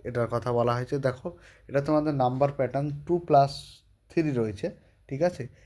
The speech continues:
কিন্তু তোমাদের টেস্ট পেপারে ওয়ান প্লাস ফোর রয়েছে। তাহলে তোমরা সেভাবে লিখবে, শুধু রাগটি, উম, শুধু রাগটি, মানে যে, আহ,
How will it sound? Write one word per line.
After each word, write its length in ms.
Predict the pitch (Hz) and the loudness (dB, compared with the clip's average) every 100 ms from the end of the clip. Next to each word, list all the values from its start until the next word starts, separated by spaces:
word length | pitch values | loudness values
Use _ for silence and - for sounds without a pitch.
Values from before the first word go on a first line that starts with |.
| _ | _
কিন্তু 480 | - 151 151 165 - - | -4 0 2 2 0 0
তোমাদের 360 | 139 143 143 | 2 4 4
টেস্ট 260 | 143 147 - | 2 -4 -2
পেপারে 300 | 151 156 147 | 0 4 4
ওয়ান 280 | 156 131 131 | 4 2 2
প্লাস 300 | 143 139 143 | 0 0 0
ফোর 260 | - 113 | 0 0
রয়েছে। 360 | 98 101 95 - - - _ - | 0 -8 -12 -18 -20 -20 _ -8
তাহলে 260 | 147 156 156 | -2 0 0
তোমরা 240 | 165 165 | 0 0
সেভাবে 380 | 160 165 160 165 | 0 2 4 4
লিখবে, 320 | 156 147 170 | 2 0 -4
শুধু 280 | 190 151 143 | -6 0 4
রাগটি, 580 | 131 123 120 135 135 - - _ - 131 | 6 4 -2 -6 -6 -8 -20 _ -18 -8
উম, 460 | 127 120 110 64 | -4 -2 -4 -6
শুধু 300 | - 143 143 | -6 2 6
রাগটি, 540 | 139 135 123 139 - - - - | 8 6 2 -8 -10 -12 -20 -20
মানে 240 | 131 104 107 - _ - | -12 -10 -10 -14 _ -16
যে, 540 | 117 107 113 113 107 104 - - _ _ | -14 -8 -2 0 0 -4 -16 -20 _ _
আহ, 220 | - 67 | -16 -12